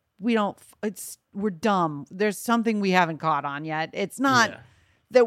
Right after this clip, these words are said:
Speaker 1: we are making reality backwards in ti-, it's a little bit to me like saying, you know, people are like, or, or Koizumi's like, you know, "It seems awfully suspect that the universe would have all of these laws and they would just happen to make it habitable for,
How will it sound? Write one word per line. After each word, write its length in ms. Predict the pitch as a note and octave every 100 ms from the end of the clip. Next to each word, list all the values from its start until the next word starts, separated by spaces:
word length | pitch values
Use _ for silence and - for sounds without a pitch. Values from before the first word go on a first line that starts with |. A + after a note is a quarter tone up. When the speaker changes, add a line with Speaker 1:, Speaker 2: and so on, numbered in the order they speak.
| G3+ F#3
Speaker 1:
we 200 | B3 A#3
are 120 | A3+
making 680 | G3+ G3 G#3 G#3+ - A3 G#3
reality 540 | F#3 F#3 F#3 F#3 E3+
backwards 560 | D#3 E3+ E3 - F3 E3+
in 80 |
ti-, 80 | E3
it's 160 | A#3 C4+
a 80 | C4+
little 280 | C4+ D#4
bit 240 | C4 C4+ -
to 100 | A#3
me 220 | G#3+ A3+
like 260 | A3 G3 F#3+
saying, 520 | - F#3+ F#3 F3+ F3+ - _ _ _ _ _
you 160 | F#3 G3+
know, 340 | F#3 F3+ F3 - _ _ _ _ _ _ _ _ _ _ _ _ _
people 220 | B3+ B3
are 80 | A#3+
like, 180 | G#3 -
or, 160 | A3+ - F3+ -
or 160 | B3
Koizumi's 560 | - - E4+ C4+ B3+ A3
like, 260 | G#3 F#3+ - _ -
you 100 | G#3+
know, 260 | G#3 F3+ -
"It 140 | A3 -
seems 400 | C4 C4 B3 - -
awfully 360 | G#3+ G#3+ G3+
suspect 680 | F#3 G3+ F#3 F#3 E3+ - F3
that 180 | F3+ G3+
the 60 |
universe 540 | F#3+ G#3 A3+ G#3 G3+ -
would 100 | E3
have 200 | F3+ F3
all 240 | F#3 F#3+
of 100 | F#3
these 220 | F3 D#3+
laws 800 | F3+ G#3 A#3+ E3+ D#3 D3 D3+ - _ _ _ _ -
and 120 | G#3+
they 80 | G#3
would 140 | G3
just 220 | G3 F#3
happen 360 | - G3+ A#3 G#3
to 60 | F3
make 260 | E3 E3
it 100 | D3+
habitable 520 | - - C#4+ D3 B2 G#2+
for, 240 | -